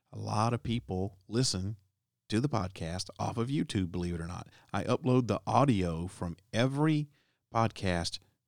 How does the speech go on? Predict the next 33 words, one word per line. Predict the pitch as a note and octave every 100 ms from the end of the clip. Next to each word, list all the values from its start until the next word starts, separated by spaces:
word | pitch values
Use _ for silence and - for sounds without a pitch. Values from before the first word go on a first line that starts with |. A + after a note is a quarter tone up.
| -
right | A2+ A2+
directly | G#2 F#2 G#2+ - A2+ A2 - _ -
to | -
my | G#2 F#2
YouTube | F#2 F#2 - F2 -
account. | - E2+ D#2+ - -
So | - E2+ D#2+ E2
you | F2+ G2+
can | F#2
listen | F2 G#2 - G#2+
to | - F#2+ F#2+
the | -
audio | - F#2 G2 F#2+ F#2
of |
the | F#2
show | F#2 - F2+ F#2 F2+ - _ _ -
there | F#2 F#2+ F#2+ -
if | G#2 - -
you | - F#2
want, | E2+ E2 E2 F#2 - - _ _ _ _ - - _ -
or | G#2+ G2+ G2 G#2 G#2+ A2+ _ _
you | - F#2+
can | - F#2+ F2+ E2+ _ _ -
watch | G2+ - -
some | - A2 G#2
of | G2+ G2+
the, | G#2+ G#2 G#2+
uh, | G#2+ G#2+ G2 _ _ _ _ _ -
videos | B2+ D#3 A2+ G2
that | F#2+
I | F2+
got | F2+ F2+ -
posted | G2 F#2+ - G2 F#2 F2+